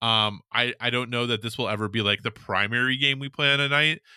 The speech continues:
but I think it could easily be, like, the start or end of night game for us just to kinda get us into things, 'cause it's light enough that you don't have to br-, to burn your brain,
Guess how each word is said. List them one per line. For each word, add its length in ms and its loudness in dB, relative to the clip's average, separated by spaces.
but 80 2
I 60 6
think 160 2
it 80 0
could 100 -2
easily 240 -2
be, 160 -2
like, 160 -2
the 60 -12
start 340 0
or 120 0
end 160 -2
of 80 -6
night 200 -2
game 200 -4
for 160 -8
us 100 -6
just 140 -8
to 80 -10
kinda 220 -6
get 200 -2
us 120 -6
into 180 -6
things, 280 -8
'cause 180 -8
it's 160 -8
light 180 4
enough 240 0
that 160 0
you 80 -4
don't 160 -2
have 140 -2
to 80 -4
br-, 140 -2
to 80 -6
burn 240 -2
your 100 -6
brain, 340 2